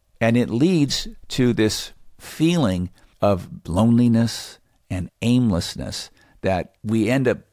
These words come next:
pursuing because it's what we know. It becomes our familiar space rather than our community safe space. So a conscious integration into social outlets is vital for your well-being. So think it through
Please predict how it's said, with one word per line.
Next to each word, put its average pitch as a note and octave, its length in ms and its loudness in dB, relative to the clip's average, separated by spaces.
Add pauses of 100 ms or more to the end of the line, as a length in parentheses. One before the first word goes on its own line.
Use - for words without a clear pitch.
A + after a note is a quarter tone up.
pursuing A2+ 560 2
because G2+ 400 -2
it's G2 200 -4
what F#2+ 260 -2
we F#2 160 -2
know. E2+ 400 -2
It D2+ 100 -12
becomes F2 480 -6 (320)
our G2 140 -2
familiar A2+ 640 0
space - 560 -10
rather E2+ 400 -4
than E2 360 -6
our D#2+ 200 -4
community F2+ 600 -4
safe - 380 -6
space. - 480 -14 (440)
So - 380 0 (260)
a G#2 120 0
conscious D#3+ 640 -2 (100)
integration G2 880 -2
into - 300 -6
social G#2 560 -2
outlets B1+ 480 -8
is F2 140 -8
vital F#2+ 460 -2
for F2 280 -4
your E2+ 220 -2
well-being. D#2+ 580 -6 (320)
So - 140 -10
think C#3 260 0
it - 120 -4
through F2+ 320 0